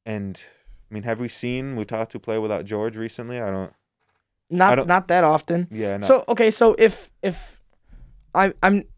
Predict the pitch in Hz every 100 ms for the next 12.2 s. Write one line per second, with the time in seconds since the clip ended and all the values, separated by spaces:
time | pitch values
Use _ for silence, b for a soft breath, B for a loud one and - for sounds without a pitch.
0 | - - 185 190 185 233 226 - _ _
1 | 160 147 220 202 185 165 214 185 165 165
2 | 139 151 135 117 127 143 139 156 110 170
3 | 185 175 160 151 151 - 175 151 143 131
4 | 160 113 - - b b b b 180 180
5 | 156 135 127 _ _ _ _ _ - _
6 | - 233 - 220 208 190 190 190 185 165
7 | 156 175 156 - 196 175 160 160 160 165
8 | 156 165 160 160 185 185 175 - 165 -
9 | - 214 190 175 165 - 208 185 - 156
10 | 147 165 - _ _ _ _ 170 - 202
11 | 185 - 190 170 151 202 196 180 170 151
12 | 143 139